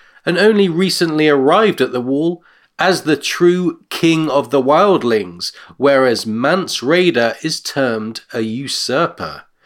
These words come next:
As such, Selyse has made matches between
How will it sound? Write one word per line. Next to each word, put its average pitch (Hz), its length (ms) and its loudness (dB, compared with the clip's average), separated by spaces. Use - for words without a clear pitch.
As - 220 0
such, 202 480 -2
Selyse 160 560 0
has 139 180 -2
made 156 260 2
matches 160 520 0
between - 520 -2